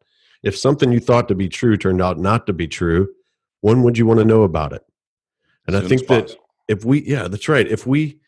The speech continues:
Speaker 1: if we can just understand the environment that we're living in, our, our life is, it's frankly better. It, it doesn't, it doesn't cause me to be stressed and,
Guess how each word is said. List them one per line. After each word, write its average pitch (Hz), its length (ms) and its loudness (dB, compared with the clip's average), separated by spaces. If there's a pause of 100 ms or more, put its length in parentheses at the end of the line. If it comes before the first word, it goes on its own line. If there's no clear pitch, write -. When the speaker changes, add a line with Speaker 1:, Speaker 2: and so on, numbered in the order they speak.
(260)
Speaker 1:
if 101 120 -10
we 156 100 0
can 175 120 2
just 156 140 0
understand 143 540 2
the 131 80 4
environment 107 600 0
that 95 100 -4
we're 92 100 -2
living 98 400 2
in, 80 320 -6 (500)
our, 95 180 -8
our 110 120 0
life 135 300 0
is, 113 240 -2 (260)
it's - 120 -14
frankly 131 340 -4
better. 87 420 -6
It, 78 220 -12
it 95 120 -14
doesn't, 120 300 -2 (160)
it 104 80 -12
doesn't 117 300 -2
cause 113 240 0
me 123 140 4
to 101 80 -2
be 95 420 -2 (340)
stressed 110 720 -2
and, 82 240 -8